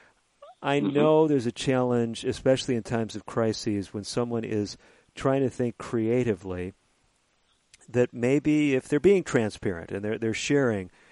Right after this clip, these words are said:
Speaker 1: how they're processing things, that maybe people will take issue. And they'll say, "You're going down the wrong direction." And sometimes in today's world where it seems like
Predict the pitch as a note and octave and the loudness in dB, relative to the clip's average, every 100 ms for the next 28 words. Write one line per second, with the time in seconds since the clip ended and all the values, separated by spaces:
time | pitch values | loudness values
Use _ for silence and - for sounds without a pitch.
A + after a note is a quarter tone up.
0 | _ - A#2+ A2 - A2+ G#2+ - G2 G2+ | _ -2 0 0 0 0 0 -4 -8 -8
1 | F#2 G2+ F#2+ A2+ - - - - _ _ | -8 -8 -8 -8 -12 -18 -20 -20 _ _
2 | - B2 A#2 - A#2 B2 C#3+ D3+ E3 D3+ | -2 0 0 -2 -4 2 2 4 4 4
3 | C#3+ _ _ _ _ _ _ - D3 D3 | 2 _ _ _ _ _ _ -2 0 0
4 | C3+ - C3 - D3 - G2 - _ _ | 0 0 0 2 2 0 -4 -6 _ _
5 | _ _ _ - A2+ A2 A2+ A2+ A#2 A2 | _ _ _ -6 -2 0 0 0 0 2
6 | A#2+ A2+ A#2+ B2 B2 A#2+ A#2 A#2 A2 A2+ | 2 2 2 0 0 2 0 0 -2 -4
7 | A2 A2 G#2 A2+ - - A#2 A2+ A2 G#2+ | -4 -4 -2 -2 -2 -4 -4 -4 -6 -8
8 | - B2+ - B2+ A#2+ A#2 A2+ - - _ | -4 -4 -4 -4 -2 -2 -6 -12 -18 _
9 | - B3 A2+ - B2 B2+ D3+ D#3+ B2 A#2 | -18 -10 -8 -6 -2 2 2 0 -2 -2
10 | A2+ G#2 A2 G#2+ - C3 C3 - A#2 A2 | 0 -2 -4 -6 -4 -6 -4 -2 -2 -2
11 | - | -6